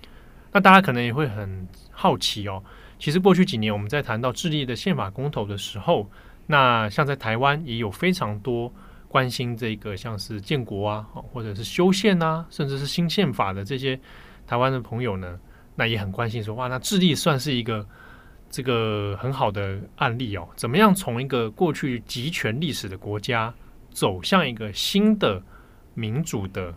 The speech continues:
然后有一个新的宪法。好，那而且本来大家如果有印象的话，那时候在二零一九年，大家也确定说，哇，可以来做一个新宪法公投的时候，其实国内的社会民调气氛是很高涨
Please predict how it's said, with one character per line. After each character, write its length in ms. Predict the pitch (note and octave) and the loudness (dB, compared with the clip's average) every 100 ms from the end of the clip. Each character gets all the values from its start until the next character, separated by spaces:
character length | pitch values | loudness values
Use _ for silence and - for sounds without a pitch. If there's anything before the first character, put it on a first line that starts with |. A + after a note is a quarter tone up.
| - | -12
然 100 | G#2 | -12
后 120 | G#2 | -10
有 140 | G#2 F#2+ | -10 -10
一 40 | |
个 140 | G#2 G#2 | -8 -4
新 260 | - F3+ | 2 2
的 60 | C#3+ | 2
宪 400 | - - G#3 G#2+ | -2 2 2 2
法。 280 | - - - - - - - - | -6 -14 -18 -20 -20 -20 -20 -16
好， 120 | - G#2+ - | -12 -10 2
那 160 | F#3+ F#3 | 4 4
而 100 | G3+ | 2
且 140 | G3 | 0
本 200 | - A2+ | 0 -2
来 140 | A2 A#2+ | 0 0
大 100 | D3 | 2
家 80 | D3+ | 2
如 80 | |
果 100 | C3+ | 0
有 120 | A#2 A2 | -4 -4
印 180 | D3 | -4
象 160 | B2 C3 | -4 -4
的 60 | G2 | -2
话， 280 | C3 A2 G2+ - - - - - - | 0 0 -4 -16 -20 -20 -20 -18 -6
那 120 | C#3+ | -2
时 120 | D3+ | 0
候 80 | C3+ | 2
在 240 | C#3+ B2+ | 4 4
二 100 | D3+ | 2
零 140 | B2+ C#3 | -2 -4
一 100 | D3+ | -4
九 240 | - G2+ | -2 -2
年， 280 | F2+ E2+ F2 - - - - | -4 -10 -14 -16 -20 -20 -10
大 100 | C3 | -6
家 160 | B2 A#2+ | -4 -4
也 60 | G2 | -2
确 200 | - F#3 | 0 2
定 160 | E3+ | 2
说， 160 | D3 F3 | 0 0
哇， 220 | F#3 B2+ | 0 -2
可 120 | - | -2
以 140 | E3+ B2 | -2 0
来 160 | A#2+ | -2
做 240 | A#2+ E3+ C3+ | 0 0 0
一 60 | |
个 80 | B2+ | 0
新 160 | A#2+ D3 | -2 0
宪 80 | D3+ | 0
法 80 | |
公 160 | G#2+ C3 | -2 -4
投 140 | A#2 | -6
的 60 | G#2 | -8
时 120 | G2+ | -8
候， 220 | A2+ G#2 G2 - - - - | -6 -6 -8 -18 -20 -20 -8
其 240 | - C#3+ | -4 -2
实 220 | - C3 | -2 -4
国 200 | B2+ A#2+ | -4 -2
内 140 | C#3 B2 | -2 -2
的 100 | G#2+ | -4
社 280 | - C3+ | -4 -4
会 160 | A2 A2+ | -2 -4
民 200 | F#2+ F#2+ | -6 -6
调 240 | A2 G#2 - - - - | -6 -8 -10 -16 -16 -8
气 280 | - - | -4 -4
氛 160 | - A2+ | -4 -6
是 100 | A2+ | -6
很 100 | F#2 | -10
高 200 | F2 G#2+ | -6 -4
涨 200 | A2+ G#2 | -4 -6